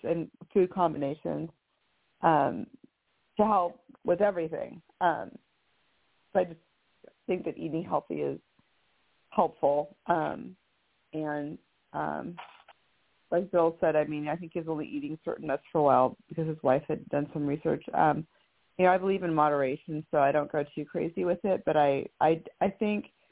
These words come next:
I think the be-, the, the best thing though to do for, and you know, because we're all individual,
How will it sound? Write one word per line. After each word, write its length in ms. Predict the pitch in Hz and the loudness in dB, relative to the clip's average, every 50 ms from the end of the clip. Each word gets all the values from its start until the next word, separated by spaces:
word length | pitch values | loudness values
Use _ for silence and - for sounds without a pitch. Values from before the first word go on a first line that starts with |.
| _ _ _ _ _ _ _ _ _ _ _ _ _ _ _ _ _ - | _ _ _ _ _ _ _ _ _ _ _ _ _ _ _ _ _ 0
I 80 | - 226 | 0 2
think 220 | 226 262 240 214 | 2 2 2 2
the 80 | 269 254 | 2 0
be-, 340 | 196 - 165 160 - - 185 | 0 0 -2 -2 -2 -4 -4
the, 160 | - 190 - - - | -4 -4 -4 -4 -6
the 80 | 196 180 | -6 -2
best 260 | 165 170 151 156 180 _ - | 0 2 2 2 0 _ -8
thing 180 | 185 185 180 | -8 -6 -4
though 260 | 180 180 175 175 175 175 - | -2 0 0 0 0 -2 -6
to 80 | - 214 | -8 -8
do 240 | 185 185 180 175 175 - | -4 -2 -2 -2 -2 -2
for, 200 | 175 165 156 160 - - | 0 0 0 0 0 -2
and 180 | - 165 165 - - _ - | -4 -4 -4 -6 -12 _ -8
you 80 | - 165 | -6 -4
know, 240 | 160 147 143 143 143 | -2 -2 -2 -2 -4
because 180 | - 165 170 160 - | -4 -8 -8 -4 -2
we're 80 | 170 | 2
all 220 | - - 151 156 156 | 4 4 4 4 2
individual, 680 | 170 165 160 156 151 - 165 165 160 160 160 175 - | 0 -2 -2 -4 -4 -4 -2 0 0 2 0 0 -4